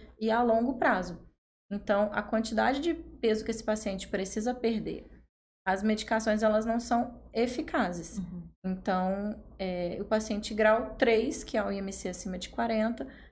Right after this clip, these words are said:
Speaker 1: tem a indicação de fazer a cirurgia bariátrica também. Por quê? É o que eu converso até com os pacientes às vezes. E com os profissionais de saúde também.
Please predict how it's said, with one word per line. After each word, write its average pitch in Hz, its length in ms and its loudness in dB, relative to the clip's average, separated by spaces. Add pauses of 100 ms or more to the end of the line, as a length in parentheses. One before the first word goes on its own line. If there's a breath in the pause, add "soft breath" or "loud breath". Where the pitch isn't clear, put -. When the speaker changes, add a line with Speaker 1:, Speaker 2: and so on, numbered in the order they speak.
(400 loud breath)
Speaker 1:
tem 220 200 2
a 240 80 4
indicação 240 560 2
de 233 160 -2
fazer 220 240 2
a 220 40 -2
cirurgia 226 320 -2
bariátrica 214 480 -2
também. 233 380 -2 (320)
Por - 280 2
quê? - 260 -12 (840)
É 180 100 -2
o 180 60 -2
que 180 60 -12
eu - 60 -6
converso 208 400 -2
até 220 300 -4
com 247 120 -4
os 247 80 -2
pacientes 196 540 -4
às 180 100 -6
vezes. - 260 -8 (360)
E 220 60 -2
com 277 180 2
os 277 100 -2
profissionais 269 560 0
de 233 80 -4
saúde 185 380 -6
também. - 200 -10